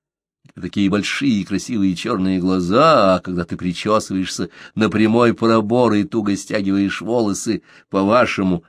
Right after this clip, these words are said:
по-мексикански, просто лучше не придумаешь". Она говорила всё это, глядя ей в глаза, ни на мгновение не отводя взгляда,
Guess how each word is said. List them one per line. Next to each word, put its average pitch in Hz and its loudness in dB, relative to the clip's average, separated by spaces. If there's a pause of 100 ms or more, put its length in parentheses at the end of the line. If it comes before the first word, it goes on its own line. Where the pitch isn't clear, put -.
по-мексикански, 92 -2 (160)
просто 90 -6
лучше 92 -2
не 85 0
придумаешь". 87 -6 (1200)
Она 92 -2
говорила 107 0
всё 143 -4
это, 92 -2 (520)
глядя 160 -2
ей 175 4
в 156 -4
глаза, 135 -2 (280)
ни 117 2
на 143 6
мгновение 131 4
не 90 -4
отводя 90 0
взгляда, 117 0